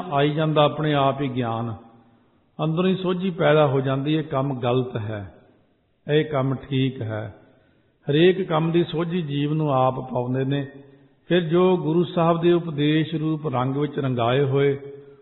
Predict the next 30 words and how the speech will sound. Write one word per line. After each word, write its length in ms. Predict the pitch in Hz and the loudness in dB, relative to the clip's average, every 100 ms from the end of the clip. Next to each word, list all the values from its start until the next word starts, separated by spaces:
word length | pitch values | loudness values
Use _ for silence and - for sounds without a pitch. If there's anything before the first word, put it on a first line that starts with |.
| _ - | _ -4
ਉਹ 140 | 175 | 0
ਰੱਬ 240 | 165 143 147 | 2 2 2
ਦੇ 140 | 160 | 0
ਪਿਆਰੇ 440 | 156 151 139 147 143 | 0 2 4 4 4
ਵਾਹਿਗੁਰੂ 460 | 127 131 139 147 | 2 0 0 -2
ਵਿੱਚ 160 | 143 139 | -2 -4
ਰੰਗੇ 300 | 123 120 120 | -2 -2 -2
ਜਾਂਦੇ 360 | 110 107 107 | -2 -6 -6
ਨੇ। 80 | 113 | -4
ਉਪਦੇਸ਼ 560 | 123 127 135 151 170 160 | -6 -6 -2 2 2 2
ਰੰਗ 240 | 160 156 | 0 0
ਰੰਗਿਆ 360 | 156 139 143 143 | 0 0 0 0
ਜਾਂਦਾ 360 | 139 135 135 | 0 -2 0
ਉਹਨਾਂ 200 | 143 147 | 0 0
ਦੇ 120 | 143 131 | 0 0
ਹਿਰਦੇ 360 | 135 131 143 | 0 0 -2
ਅੰਦਰ, 320 | 139 135 143 135 - - _ _ _ _ _ _ _ | 0 -2 -2 -6 -14 -20 _ _ _ _ _ _ _
ਉਹਨਾਂ 240 | 156 196 208 | 0 2 2
ਉੱਤੇ 280 | 202 208 | 2 2
ਆਪ 420 | 170 147 156 - - | 4 6 4 2 -4
ਕਿਰਪਾ 380 | 170 170 202 | -6 -2 0
ਕਰਕੇ 360 | 180 156 127 139 | 0 -2 0 -2
ਰੰਗਾਉਂਦੇ 440 | 123 107 101 131 | -4 -6 -2 0
ਨੇ। 160 | 123 98 - - - _ _ _ _ _ | 0 -4 -10 -20 -20 _ _ _ _ _
ਇਹ 320 | 180 190 190 180 | 0 2 0 -2
ਉਹਦੀ 180 | 190 208 | -4 -2
ਇੱਕ 200 | 196 - | -4 -6
ਕਲਾ 280 | 156 147 151 | -2 0 0
ਹੁੰਦੀ 420 | 127 123 139 143 | 0 -6 -6 -2
ਹੈ 160 | 147 | -4